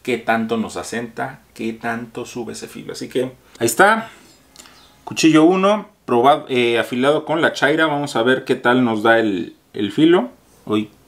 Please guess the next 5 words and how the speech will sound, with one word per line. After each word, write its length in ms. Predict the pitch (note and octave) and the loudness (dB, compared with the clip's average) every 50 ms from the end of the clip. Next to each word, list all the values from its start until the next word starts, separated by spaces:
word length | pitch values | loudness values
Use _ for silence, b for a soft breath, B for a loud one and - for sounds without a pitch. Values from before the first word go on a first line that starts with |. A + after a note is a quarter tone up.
| _ _ - - - - - | _ _ -12 -10 -10 -10 -12
aquí 180 | - - - G2+ | -12 -12 -8 -6
moví 280 | G2+ F#2+ F2+ F#2+ F#2+ G2 | -4 -4 -2 -2 -2 -4
esto. 280 | - - B2+ B2 B2+ - _ _ _ _ _ _ _ _ _ - - - - - - - _ _ _ _ _ _ _ _ _ _ _ _ _ _ _ _ _ _ _ _ _ _ _ _ _ _ _ _ _ _ _ _ _ _ _ _ _ _ _ _ _ _ - | -2 -4 -4 -6 -6 -8 _ _ _ _ _ _ _ _ _ -10 -10 -8 -8 -10 -12 -14 _ _ _ _ _ _ _ _ _ _ _ _ _ _ _ _ _ _ _ _ _ _ _ _ _ _ _ _ _ _ _ _ _ _ _ _ _ _ _ _ _ _ -14
Ahí 60 | - | -12
está. 240 | - - - - - | -12 -12 -14 -16 -20